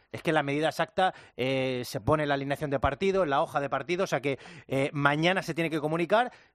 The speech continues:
ma-, eh, no puede medir, como digo, más de treinta milímetros. Lo que sí tiene potestad el Atlético de Madrid,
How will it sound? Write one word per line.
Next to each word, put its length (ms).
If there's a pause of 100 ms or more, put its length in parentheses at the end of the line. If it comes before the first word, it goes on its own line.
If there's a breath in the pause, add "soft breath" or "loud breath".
(120)
ma-, 360
eh, 280
no 160
puede 180
medir, 300
como 180
digo, 160
más 140
de 100
treinta 340
milímetros. 540
Lo 320
que 260 (300 loud breath)
sí 220
tiene 160
potestad 400
el 80
Atlético 320
de 60
Madrid, 340